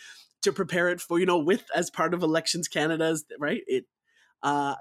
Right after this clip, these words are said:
the idea, I think, is so beautiful. Um, and the, <laughs> in the, the recipe that I found, they had originally posted it in two thousand and twelve, and then they posted a little, uh, addition in twenty sixteen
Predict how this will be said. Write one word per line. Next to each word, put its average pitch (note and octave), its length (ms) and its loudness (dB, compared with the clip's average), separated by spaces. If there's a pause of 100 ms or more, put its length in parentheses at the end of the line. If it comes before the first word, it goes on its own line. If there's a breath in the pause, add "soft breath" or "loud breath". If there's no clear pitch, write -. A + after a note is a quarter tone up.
the E3 140 0
idea, D#3+ 400 0
I C#3 100 -2
think, C3+ 240 -8
is C#3 140 -2
so D3 680 0
beautiful. C#3+ 760 -4 (340 loud breath)
Um, C3+ 460 0 (100)
and F3 300 2
the, E3+ 500 2
<laughs> - 400 0
in A3+ 180 4
the, F#3 220 2
the E3+ 100 0
recipe F#3 360 0
that F3+ 120 0
I D#3 100 2
found, D3+ 340 -2 (560)
they F3+ 80 0
had E3 100 2
originally E3 680 0
posted E3+ 360 -2
it D#3 200 0
in D3 100 -2
two D3 140 -6
thousand C#3+ 280 0
and B2 140 -2
twelve, D3 440 0 (600 soft breath)
and D#3 160 0
then D#3 140 2
they D3+ 100 2
posted D#3+ 440 -2
a D#3 40 2
little, D3+ 320 2 (140)
uh, C#3 240 0
addition D#3+ 420 0
in F3 160 -4
twenty D#3+ 280 -2
sixteen E3+ 680 0